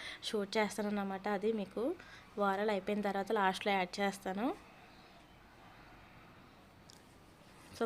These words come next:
ఫ్రెండ్స్, మీరు ఎవరైనా మన ఛానల్కి ఫస్ట్ టైమ్ వచ్చినట్టయితే ప్లీజ్ సబ్స్క్రైబ్ చేసుకొని సపోర్ట్ చేయండి. వీడియోకి చిన్న లైక్ అయితే చేయండి. So నచ్చితే మీ friends and family కూడా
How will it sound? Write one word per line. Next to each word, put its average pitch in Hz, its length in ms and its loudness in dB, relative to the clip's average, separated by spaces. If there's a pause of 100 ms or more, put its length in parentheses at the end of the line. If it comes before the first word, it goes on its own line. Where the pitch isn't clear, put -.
ఫ్రెండ్స్, 233 340 4
మీరు 208 220 2
ఎవరైనా 208 260 0
మన 220 160 -2
ఛానల్కి 202 380 -2
ఫస్ట్ 196 220 -2
టైమ్ 214 160 0
వచ్చినట్టయితే 208 440 -4
ప్లీజ్ 208 240 -2
సబ్స్క్రైబ్ 208 360 -4
చేసుకొని 202 300 -6
సపోర్ట్ 190 340 -6
చేయండి. 190 340 -2 (720)
వీడియోకి 202 360 2
చిన్న 233 220 0
లైక్ 190 240 0
అయితే 226 120 2 (120)
చేయండి. 202 420 0 (600)
So 214 60 -2 (160)
నచ్చితే 190 260 -2 (100)
మీ 226 140 0
friends 208 240 0
and 214 160 -2
family 190 340 0
కూడా 208 160 0